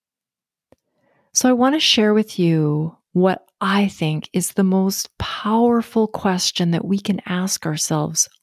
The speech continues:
on our journey through mental health, our journey with mental health.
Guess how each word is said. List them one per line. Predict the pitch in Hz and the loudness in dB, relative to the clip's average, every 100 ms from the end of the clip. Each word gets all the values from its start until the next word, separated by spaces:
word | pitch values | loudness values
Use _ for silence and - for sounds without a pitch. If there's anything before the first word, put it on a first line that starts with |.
| - | -2
on | 180 190 190 | 2 2 2
our | 180 170 | 0 -2
journey | 160 170 175 165 156 160 _ _ | 0 0 2 2 -2 -4 _ _
through | - - 196 190 170 | -16 -4 2 2 2
mental | 156 156 165 | 0 -2 -4
health, | - 175 151 165 - _ _ _ _ _ | -2 0 0 -4 -14 _ _ _ _ _
our | 196 196 | -2 0
journey | 202 208 208 | 2 4 4
with | 196 185 208 214 - 180 | 2 2 2 0 -4 -6
mental | 160 143 147 | -4 -6 -8
health. | 151 - 160 - | -6 -8 -10 -18